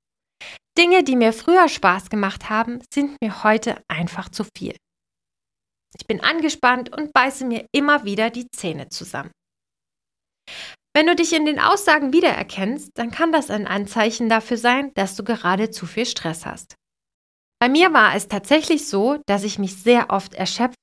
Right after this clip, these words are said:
gefühlt habe. Ich war müde, aber trotzdem konnte ich irgendwie nicht schlafen, weil meine Gedanken einfach immer wieder kreisten. Außerdem habe ich immer wieder die Zähne zusammengebissen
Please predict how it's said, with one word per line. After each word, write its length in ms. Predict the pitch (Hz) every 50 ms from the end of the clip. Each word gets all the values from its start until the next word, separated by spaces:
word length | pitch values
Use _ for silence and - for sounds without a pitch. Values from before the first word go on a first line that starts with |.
| _ - -
gefühlt 480 | - 175 - - 175 165 - - - -
habe. 320 | 165 156 160 185 - - - _ _ _ -
Ich 60 | -
war 140 | - 196 185
müde, 500 | 190 196 220 247 254 254 208 180 - 190 - _ _ _ _ _ _ _ _ -
aber 240 | 202 202 196 202 202
trotzdem 640 | - - 277 302 302 - - - 233 208 208 214
konnte 340 | - - 226 226 254 247 254
ich 240 | - 190 - - -
irgendwie 380 | 202 214 214 226 220 202 196
nicht 180 | 196 190 - -
schlafen, 600 | - 208 190 185 190 190 190 - 170 165 180 185 _ _ _ _ _ _ -
weil 80 | 196
meine 300 | 196 190 190 185 190 190
Gedanken 640 | 190 196 185 208 226 247 269 254 - - 233 220 -
einfach 540 | - - 196 202 208 202 - - 196 190 190 _ _ _ _ -
immer 380 | 240 240 233 240 240 226 180
wieder 260 | 175 175 180 196 185
kreisten. 640 | 190 - - - 160 123 160 - - _ - - - _ _ _ _ _ _ _ _ _ _ _ _ - -
Außerdem 540 | 339 339 339 330 254 208 220 214 220 214 220
habe 180 | 220 220 220
ich 140 | 233 226 - _ -
immer 300 | - 294 330 339 320 247
wieder 220 | 226 226 254 247
die 140 | 196 208 196
Zähne 380 | - - - 285 294 285 247 -
zusammengebissen 1000 | - - - 180 165 180 175 175 175 175 175 175 170 165 165 - 170 175 180